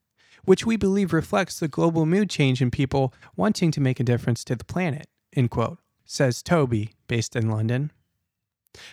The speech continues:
These changes in behavior are clear. Sales of oat milk in the U K grew by seventy-one percent between two thousand seventeen and two thousand nineteen,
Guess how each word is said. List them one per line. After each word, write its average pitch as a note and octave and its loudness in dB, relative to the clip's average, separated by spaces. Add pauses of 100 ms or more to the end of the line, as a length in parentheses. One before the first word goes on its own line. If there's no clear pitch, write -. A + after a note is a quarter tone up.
(120)
These A#3 2
changes F#3+ 4
in E3 4
behavior C3+ 2
are A#2 2
clear. - -4 (520)
Sales B2 0
of A#2+ -2
oat E3+ 0
milk F#3 2
in E3+ 2
the A3 0
U G3+ 2
K D3+ 0
grew C3+ 2
by C3+ 4
seventy-one B2+ 0
percent D#3+ 0
between C3 0
two G3 -4
thousand D3+ 2
seventeen C#3 0
and D3+ 2
two B2+ 0
thousand A#2+ 0
nineteen, D3+ -2